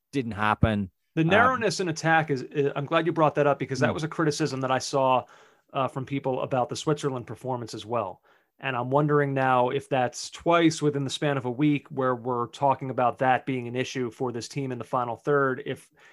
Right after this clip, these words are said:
Speaker 2: if some sort of tactical change maybe should be made to try to widen, uh,
Speaker 1: It
Speaker 2: the attack.
Speaker 1: It's funny, uh, because in the first half, there was a switch to, to either Lletget or Dest, a diagonal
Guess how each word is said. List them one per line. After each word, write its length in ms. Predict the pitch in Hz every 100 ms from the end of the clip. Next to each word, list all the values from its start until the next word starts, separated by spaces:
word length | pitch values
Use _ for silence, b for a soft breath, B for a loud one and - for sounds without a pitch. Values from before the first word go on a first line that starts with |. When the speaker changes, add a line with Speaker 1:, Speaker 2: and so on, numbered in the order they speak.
| b -
Speaker 2:
if 160 | 147 -
some 220 | 165 160
sort 260 | 160 151
of 160 | 131 -
tactical 420 | 143 135 - 120
change 500 | - 139 123 120 107 - -
maybe 260 | 139 123
should 220 | 113 131 113
be 120 | 113
made 340 | 117 113 107
to 80 | 113
try 220 | - 135
to 80 | 123
widen, 640 | 107 120 127 127 120 110 - b b b -
uh, 280 | 123 104 98 -
Speaker 1:
It 60 | 196
Speaker 2:
the 120 | 135
attack. 380 | 110 120 98 - _ -
Speaker 1:
It's 160 | -
funny, 520 | - - 220 240 131 -
uh, 120 | 139
because 280 | 147 175 160
in 100 | 170
the 60 |
first 440 | 151 - 208 190 -
half, 360 | 151 117 110 _ _ _
there 160 | 131 127
was 560 | 123 123 123 120 113 -
a 120 | 120
switch 640 | - - - 185 - - -
to, 160 | - 135 _ _ _ _
to 280 | - 131 131
either 300 | 127 127 123
Lletget 380 | 123 101 131 143
or 120 | 139 117
Dest, 540 | 135 120 110 - -
a 40 | 123
diagonal 840 | 107 123 127 131 120 110 98 95